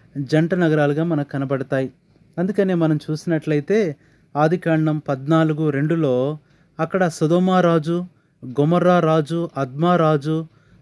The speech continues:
సెబోయిము రాజు, ఈ నలుగురు రాజులు కూడా మరి సోయరులో బెల రాజుతో యుద్ధం చేసినట్లుగా మనం చూస్తున్నాము. అంతేకాదు ఈ రెండు పట్టణాలు కూడా సొదొమ, గొమొర్రాలను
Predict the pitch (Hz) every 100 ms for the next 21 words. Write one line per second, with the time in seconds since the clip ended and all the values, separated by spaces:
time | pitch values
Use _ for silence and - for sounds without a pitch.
0 | - - 175 170 196 190 180 170 147 147
1 | 139 135 127 156 165 208 214 214 165 170
2 | 170 185 180 165 147 131 147 - _ _
3 | _ _ 151 147 143 139 151 160 _ _
4 | _ - - 196 214 190 180 156 139 143
5 | 156 - _ _ 139 127 160 175 185 156
6 | 160 165 - 151 139 143 156 _ _ _
7 | 147 151 156 208 190 175 160 170 151 160
8 | 160 180 147 151 - 139 - 156 143 135
9 | 139 127 - _ _ _ - 170 190 196
10 | 180 160 143 135 156 - _ _ - 151
11 | 175 196 202 160 185 180 180 175 - 165
12 | 147 135 143 147 _ _ _ - 175 170
13 | 185 185 170 156 160 160 156 151 151